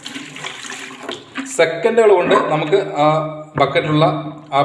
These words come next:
പശപശപ്പെല്ലാം പോയിട്ട് നീറ്റാവും ട്ടോ ബക്കറ്റ്. തൊട്ട് നോക്കിയാൽ. അപ്പോൾ എല്ലാവരും ഈ ഒരു കാര്യം കൂടി ചെയ്ത് നോക്കണേ. അടുത്തൊരു ടിപ്പ് എന്ന് പറഞ്ഞാൽ, നമ്മൾ ചായ ഗ്ലാസ് ഒക്കെ ഉപയോഗിക്കുന്ന സമയത്ത് കടും ചായയൊക്കെ നമ്മൾ ഒരുപാട്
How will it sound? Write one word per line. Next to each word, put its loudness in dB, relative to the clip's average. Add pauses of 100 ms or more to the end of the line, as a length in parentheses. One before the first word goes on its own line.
പശപശപ്പെല്ലാം 2
പോയിട്ട് 4 (180)
നീറ്റാവും 0
ട്ടോ 2
ബക്കറ്റ്. 0 (560)
തൊട്ട് 0
നോക്കിയാൽ. 2 (2000)
അപ്പോൾ 2
എല്ലാവരും 2 (640)
ഈ 2 (100)
ഒരു 6
കാര്യം 4
കൂടി 0 (100)
ചെയ്ത് 0
നോക്കണേ. 0 (400)
അടുത്തൊരു -4
ടിപ്പ് -4
എന്ന് -2
പറഞ്ഞാൽ, 0
നമ്മൾ -4 (100)
ചായ 4
ഗ്ലാസ് 2
ഒക്കെ -2
ഉപയോഗിക്കുന്ന -2
സമയത്ത് -2 (160)
കടും -2
ചായയൊക്കെ 2
നമ്മൾ -2
ഒരുപാട് 0